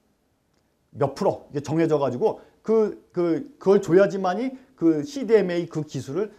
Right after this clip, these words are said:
사용할 수가 있었던 거죠. 자, 그러면은 이 구글이 안드로이드를 만들어가지고 자기네들은 그 퀄컴처럼 로열티 받지를 않습니다. 또 이, 저기 이 구글은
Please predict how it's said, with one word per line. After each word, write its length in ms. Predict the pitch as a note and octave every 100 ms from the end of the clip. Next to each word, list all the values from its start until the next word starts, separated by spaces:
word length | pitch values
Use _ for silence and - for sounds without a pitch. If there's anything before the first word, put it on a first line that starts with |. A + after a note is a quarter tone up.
| _
사용할 340 | - A3+ G3
수가 220 | - G3+
있었던 420 | - - B2 F#2+ F#2
거죠. 140 | - _ _ _ _ _ _ -
자, 140 | A3
그러면은 460 | A#3+ A3+ A3 C3 - _ _ _ _ G#3+
이 460 | A#3+ A#3 F#3 C#3+
구글이 600 | - A3 G#3+ G#3+ E3+ -
안드로이드를 720 | - E3+ A#3 A3+ B3 G#3 A3 A3+
만들어가지고 920 | C3 C#3+ C#3+ B2 A2 G2+ G3 A2 - _ _ -
자기네들은 640 | F3+ F#3+ G#3 G3+ A3+ A3+ - _ -
그 280 | G3 F3
퀄컴처럼 720 | - C#4+ - A3+ - F3+ G3+ C3
로열티 440 | G3 A#3 A3+ A#3
받지를 340 | F3 - A#3
않습니다. 380 | C3+ - F#2+ G2 _ _ _ _ _ _ _ _ _ -
또 420 | A3 B2+ - -
이, 320 | A#3 A3 E3+ - _ _ _ _ _ -
저기 380 | F#3+ F#3 F3+
이 160 | E3+ G#3
구글은 560 | G#3 F#3+ F#3+ G#3+ G#3+